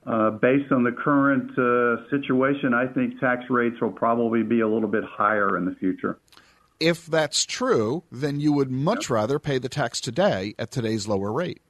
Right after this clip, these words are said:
Speaker 2: That argues for the
Speaker 1: Yep.
Speaker 2: deductible account, not the Roth.
Speaker 1: Okay.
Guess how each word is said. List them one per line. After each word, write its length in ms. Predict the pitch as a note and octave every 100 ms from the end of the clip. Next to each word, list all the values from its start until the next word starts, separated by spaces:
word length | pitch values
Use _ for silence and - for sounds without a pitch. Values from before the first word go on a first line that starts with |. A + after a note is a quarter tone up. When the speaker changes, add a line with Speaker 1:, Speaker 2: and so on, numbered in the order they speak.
| -
Speaker 2:
That 220 | A2 D3
argues 340 | G#2 G#2 B2+
for 120 | - G#2+
the 100 | G2+
Speaker 1:
Yep. 140 | G2
Speaker 2:
deductible 480 | A2 C#3 - F#2 F2+
account, 400 | E2+ F2+ E2 - -
not 320 | A#2 G#2+ -
the 80 | G2
Roth. 360 | F#2 - - _ _ _ _ _ _ _ _ -
Speaker 1:
Okay. 300 | A#2 A#2+ F#2+